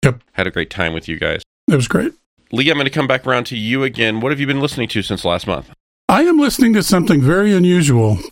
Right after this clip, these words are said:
Speaker 1: and it's not what I expected to be listening to.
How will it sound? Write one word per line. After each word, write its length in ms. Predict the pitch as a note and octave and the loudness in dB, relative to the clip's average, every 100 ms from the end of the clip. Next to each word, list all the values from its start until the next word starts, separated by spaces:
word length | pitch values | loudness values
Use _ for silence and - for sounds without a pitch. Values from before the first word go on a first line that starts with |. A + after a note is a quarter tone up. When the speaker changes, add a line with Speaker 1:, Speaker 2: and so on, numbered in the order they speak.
| _ - | _ 0
Speaker 1:
and 160 | C#3+ | 2
it's 160 | C3+ - | 2 2
not 220 | E3+ F#3 | 2 2
what 100 | F3+ | 2
I 80 | F3+ | 2
expected 420 | E3 - D#3+ D#3 | 0 0 0 2
to 40 | C3 | 4
be 100 | B2+ | 4
listening 420 | B2+ - C3 A#2+ | 2 2 4 2
to. 340 | - B2 A#2 | 2 2 2